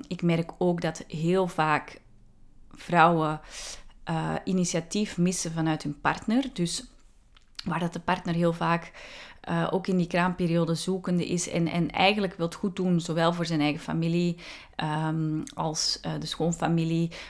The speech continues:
en, en, en zijn eigen vrouw, eh, natuurlijk ook wel wilt, ehm, ja, soigneren of verzorgen, zijn er ook gewoon heel veel vrouwen die zich gewoon super eenzaam voelen, zelfs in het bijzijn van hun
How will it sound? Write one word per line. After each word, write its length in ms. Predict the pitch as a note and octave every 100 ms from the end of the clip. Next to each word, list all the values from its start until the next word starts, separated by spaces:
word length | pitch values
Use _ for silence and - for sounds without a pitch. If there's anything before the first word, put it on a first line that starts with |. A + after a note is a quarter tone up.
| -
en, 240 | - F3 E3
en, 300 | F3 F3 -
en 180 | F3 E3
zijn 140 | D#3
eigen 280 | D#3 D#3 -
vrouw, 540 | - C#3 F#3 B3 - -
eh, 140 | G3+
natuurlijk 560 | G3+ G3 G#3+ G#3 G3+ G#3+
ook 120 | -
wel 380 | G3 F#3+ G3 F3
wilt, 400 | F#3 F3+ F3+ - -
ehm, 420 | E3+ E3+ E3 E3+ E3 - -
ja, 160 | - -
soigneren 600 | - E3+ E3 E3 F#3+ -
of 100 | -
verzorgen, 680 | E3 E3 E3 G3+ A#3+ A3+ - - - - - - -
zijn 200 | F#3 G3
er 100 | G3
ook 120 | G#3
gewoon 160 | B3 F#3
heel 140 | F3
veel 140 | E3
vrouwen 280 | D#3+ E3 E3
die 100 | E3
zich 160 | E3 E3
gewoon 180 | D#3+ D#3+
super 300 | F3 - -
eenzaam 420 | G3+ B3 G#3+ E3+
voelen, 240 | E3 D#3+
zelfs 300 | E3 F3 F3
in 120 | E3+
het 120 | E3 E3
bijzijn 400 | E3 D#3+ E3 D#3+
van 140 | D#3
hun 180 | D#3